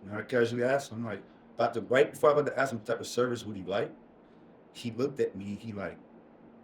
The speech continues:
with, like, big eyes, he was like, What's the ticket? What's the ticket?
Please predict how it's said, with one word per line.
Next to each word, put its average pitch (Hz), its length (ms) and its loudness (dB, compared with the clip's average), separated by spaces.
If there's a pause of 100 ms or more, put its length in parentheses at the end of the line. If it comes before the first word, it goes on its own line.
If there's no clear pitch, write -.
(160)
with, 107 220 0
like, - 220 -8
big 120 200 0
eyes, 120 280 2
he 120 60 -6
was 110 160 -8
like, 90 140 -12 (520)
What's - 120 -16
the - 220 -20
ticket? - 280 -20 (1400)
What's - 160 -18
the - 180 -20
ticket? - 300 -14